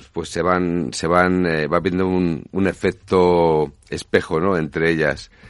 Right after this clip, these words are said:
Cada vez que una saca algún tema novedoso, pues todas las demás quieren también incorporarlo y, y aprovechan el momento oportuno para,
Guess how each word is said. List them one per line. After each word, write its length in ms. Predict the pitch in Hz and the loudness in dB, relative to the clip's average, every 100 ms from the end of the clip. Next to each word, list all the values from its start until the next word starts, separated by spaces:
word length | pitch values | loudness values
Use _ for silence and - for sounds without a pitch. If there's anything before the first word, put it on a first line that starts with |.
| - - - | -20 -20 -10
Cada 200 | 76 80 | -4 -2
vez 160 | 85 | -2
que 180 | - 90 | -2 0
una 300 | 90 92 85 | 0 0 -2
saca 260 | 85 87 85 | -4 -4 -2
algún 240 | 82 85 | -2 -4
tema 360 | 73 90 85 82 | -2 0 0 0
novedoso, 500 | 85 85 92 - 92 | 0 0 -2 -4 -6
pues 160 | - | -8
todas 220 | - 85 80 | -4 -2 -2
las 100 | 78 | -2
demás 300 | 78 78 - | -4 -6 -6
quieren 320 | 90 78 76 | -4 -4 -4
también 400 | 78 71 78 76 | -4 -4 -4 -6
incorporarlo 680 | 71 71 - 87 82 90 110 - - - - | -6 -8 -2 0 0 -2 -4 -10 -20 -20 -20
y, 640 | - 78 73 67 62 57 50 | -10 -6 -4 -4 -6 -8 -10
y 120 | 67 78 | -6 -6
aprovechan 480 | 71 76 76 80 | -2 -4 -2 -2
el 40 | 78 | -2
momento 400 | 78 78 76 80 | -2 -4 -4 -4
oportuno 480 | 76 78 - 85 85 | -4 -6 -4 -2 -2
para, 680 | 80 73 65 58 50 50 | 0 0 0 -6 -10 -14